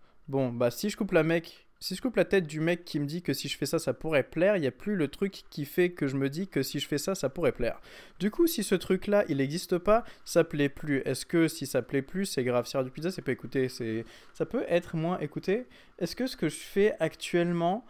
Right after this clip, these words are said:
c'est considéré comme une base de qualité ?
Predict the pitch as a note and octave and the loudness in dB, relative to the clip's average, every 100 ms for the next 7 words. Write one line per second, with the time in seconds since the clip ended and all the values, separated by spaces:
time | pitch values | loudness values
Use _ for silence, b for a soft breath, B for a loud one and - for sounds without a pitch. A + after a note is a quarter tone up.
0 | b b b - - F3 E3 E3 F3 D#3+ | b b b -18 -4 2 2 2 0 2
1 | F3+ G#3+ G3 F3+ - - - D3+ C3+ D3 | 2 2 0 0 -6 -10 -4 -2 2 4
2 | F3 F3 C#3+ C#3 C3+ E3 D3 C#3+ - C#3 | 6 4 0 -2 0 -2 -2 -6 -2 -2
3 | D3+ | -2